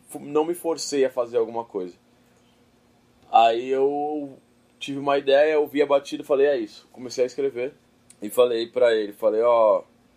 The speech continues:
Casp", eu consigo, <laughs> eu chamo ele mais de Casp. Falei, "Ó, a gente, eu tive uma ideia aqui assim, é, posso, posso dar andamento?" Ele falou, "Claro." Eu falei, "Só que a gente pode, é, adicionar mais coisas?" Ele falou,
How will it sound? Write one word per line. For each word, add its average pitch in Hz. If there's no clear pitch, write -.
Casp", -
eu 80
consigo, -
<laughs> -
eu 117
chamo 110
ele 104
mais 104
de 123
Casp. 87
Falei, 110
"Ó, 117
a 107
gente, 120
eu 127
tive 135
uma 147
ideia 123
aqui 123
assim, 135
é, 98
posso, 120
posso 107
dar 107
andamento?" 113
Ele 113
falou, 101
"Claro." 95
Eu -
falei, 120
"Só 123
que -
a 117
gente 117
pode, 139
é, 104
adicionar 101
mais 101
coisas?" 117
Ele 92
falou, 101